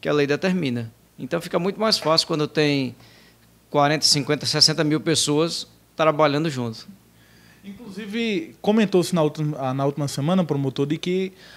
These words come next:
Speaker 2: a, o Ministério Público já teria recebido algumas denúncias de propaganda extemporânea. O senhor confirma realmente esse recebimento dessas denúncias?
Speaker 1: Denúncia eu nem recebi, de fato, assim, denúncia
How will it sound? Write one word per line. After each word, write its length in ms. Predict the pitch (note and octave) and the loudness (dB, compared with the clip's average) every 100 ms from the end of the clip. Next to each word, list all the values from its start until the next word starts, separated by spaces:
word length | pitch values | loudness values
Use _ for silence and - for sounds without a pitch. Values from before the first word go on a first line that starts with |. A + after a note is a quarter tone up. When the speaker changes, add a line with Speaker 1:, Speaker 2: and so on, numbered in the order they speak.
| - - | -14 -2
Speaker 2:
a, 480 | C#3+ D#3 E3 D#3 E3 | 2 4 4 2 2
o 60 | |
Ministério 420 | F#3 G3+ G3 G#3 | 2 0 0 0
Público 340 | F3 F#3+ F3+ G3+ | 0 -2 -2 -4
já 180 | F3 G#3+ | 2 4
teria 280 | A3+ G#3 G#3+ | 4 4 4
recebido 440 | G#3 - F#3+ G#3 | 2 2 0 4
algumas 360 | G#3+ A3+ C4+ G3+ | 2 4 4 4
denúncias 960 | C#4 A3 G3 C4+ - F#3 C3 A#2 - - - | 6 6 6 4 2 0 -2 -4 -12 -16 -8
de 160 | D#3 | -6
propaganda 560 | - A3+ A3 A3 G#3 A3+ | 0 0 2 0 2 -2
extemporânea. 640 | - B3 C4 G#3+ D#3 D3 - - - | -2 -2 0 2 0 -2 -8 -20 -4
O 40 | |
senhor 160 | C4 C4+ | -2 4
confirma 440 | C4+ - C#4+ D4 | 4 4 4 6
realmente 480 | A3+ F#3 G3 A#3+ A3 | 6 6 4 2 -2
esse 140 | - | -4
recebimento 540 | G3+ F#3+ F#3+ E3 E3+ E3 | -2 0 0 0 -4 -6
dessas 160 | - | -6
denúncias? 560 | D#3 D#3+ F3 A3 G#3 - - - _ _ - - _ _ _ _ _ _ _ | -2 0 0 -2 -6 -18 -20 -20 _ _ -20 -20 _ _ _ _ _ _ _
Speaker 1:
Denúncia 600 | E3 E3 B3+ A3+ B3 C4+ | -10 -2 2 2 2 2
eu 60 | B3 | 2
nem 160 | A3+ | 4
recebi, 580 | A#3+ B3+ C#4+ A#3 F#3+ D#3+ | 4 4 4 4 6 6
de 120 | C3+ | 4
fato, 340 | D3 - D3+ C3 | 0 4 4 4
assim, 200 | - C3 | 0 0
denúncia 720 | C3+ C3+ C#3 C#3+ C3 B2 | -2 -2 0 0 0 -4